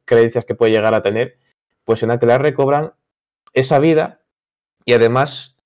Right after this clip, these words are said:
la preparación de esos rituales suele ser, o de esos amuletos o cosas que quieras preparar, suelen ser un poco, no sé si esotéricas sería una buena palabra,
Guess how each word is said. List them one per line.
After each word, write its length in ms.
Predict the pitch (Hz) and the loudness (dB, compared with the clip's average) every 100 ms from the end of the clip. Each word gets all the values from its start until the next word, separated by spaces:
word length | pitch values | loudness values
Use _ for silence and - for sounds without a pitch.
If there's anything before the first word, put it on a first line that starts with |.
| _ _ - | _ _ -6
la 140 | 117 | -4
preparación 420 | 117 113 113 135 | -2 0 0 0
de 60 | 147 | -2
esos 300 | 139 139 127 | -2 0 0
rituales 520 | 127 123 120 127 151 | 0 -2 0 0 -2
suele 260 | - 131 120 | -4 -4 -4
ser, 560 | - 117 110 101 - _ | -2 -2 -2 -4 -10 _
o 100 | 120 | 0
de 60 | 113 | 0
esos 180 | 127 127 | 0 -4
amuletos 680 | 113 113 135 131 117 117 | -2 0 0 0 0 0
o 140 | 107 101 | -4 -4
cosas 280 | 117 117 107 | -4 -4 -6
que 120 | 104 | -6
quieras 300 | 113 107 110 | -4 -4 -4
preparar, 520 | 113 113 113 139 - _ _ _ _ _ | -4 -2 0 -2 -6 _ _ _ _ _
suelen 320 | - 117 120 | -2 0 0
ser 440 | - 123 131 - - _ _ _ | 4 4 4 -2 -18 _ _ _
un 120 | 120 | -8
poco, 880 | 120 120 131 127 120 113 110 104 107 - | -4 0 2 4 4 2 0 -4 -6 -10
no 140 | 120 | -10
sé 100 | 147 | -6
si 160 | 143 131 | 0 0
esotéricas 840 | 127 123 139 151 160 160 160 - | 0 -4 -4 -4 -4 -6 -6 -16
sería 260 | - 120 123 | -10 -4 -2
una 140 | 127 | -2
buena 240 | 123 123 120 | -2 -2 -2
palabra, 640 | 120 127 147 151 - | -2 -2 -2 -6 -8